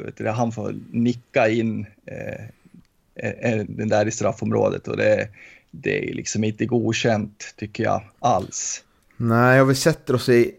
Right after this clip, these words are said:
Speaker 2: ett jobbigt läge redan därifrån. Att vi måste börja jobba igen upp,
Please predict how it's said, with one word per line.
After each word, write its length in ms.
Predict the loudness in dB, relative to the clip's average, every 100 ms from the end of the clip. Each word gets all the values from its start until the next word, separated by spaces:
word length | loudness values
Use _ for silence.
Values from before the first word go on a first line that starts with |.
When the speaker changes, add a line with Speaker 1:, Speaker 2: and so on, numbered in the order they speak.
| -6
Speaker 2:
ett 320 | -6 -6 2
jobbigt 380 | 2 4 0 4
läge 480 | 6 6 6 6
redan 260 | 6 4 4
därifrån. 600 | 6 6 4 0 -2 0 -4 -12 _ -10
Att 220 | -10 -2
vi 180 | 2 2
måste 340 | 2 0 -2
börja 220 | 2 2 4
jobba 420 | 2 4 4 4
igen 440 | 6 4 2 -4 -8 _ -20 _
upp, 360 | -6 -6 -20